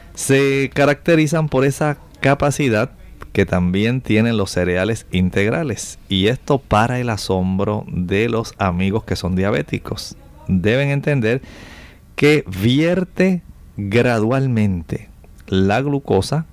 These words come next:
que está ahí justamente en la parte interna de la semilla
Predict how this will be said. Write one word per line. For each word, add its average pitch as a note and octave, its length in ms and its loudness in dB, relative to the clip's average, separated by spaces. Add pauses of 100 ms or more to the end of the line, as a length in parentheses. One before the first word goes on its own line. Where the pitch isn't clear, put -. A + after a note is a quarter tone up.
que - 220 -4 (160)
está G#2+ 440 -2
ahí F#2+ 280 2
justamente G2 800 0
en F2+ 160 0
la E2 100 -2
parte - 580 0
interna A2 720 0
de G2+ 320 0
la A2 200 -4
semilla F2 720 -4